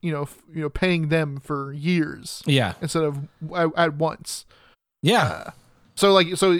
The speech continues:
Speaker 1: so there needs to be two places. One where you know where, you know what you need. You go there and you look around and you figure it out. And then the other place where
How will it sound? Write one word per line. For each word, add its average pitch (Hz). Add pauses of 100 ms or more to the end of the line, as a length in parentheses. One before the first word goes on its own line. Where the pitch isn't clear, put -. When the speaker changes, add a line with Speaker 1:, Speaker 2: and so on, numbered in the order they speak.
Speaker 1:
so 185
there 185
needs 196
to -
be 175
two -
places. 151
One 185
where 170
you 160
know 175
where, 180
you 170
know 180
what 202
you 202
need. 151 (340)
You 165
go 156
there 160
and 160
you 156
look 147
around 143
and 147
you 147
figure 147
it -
out. 87 (400)
And 160
then 156
the 170
other 220
place 165
where 156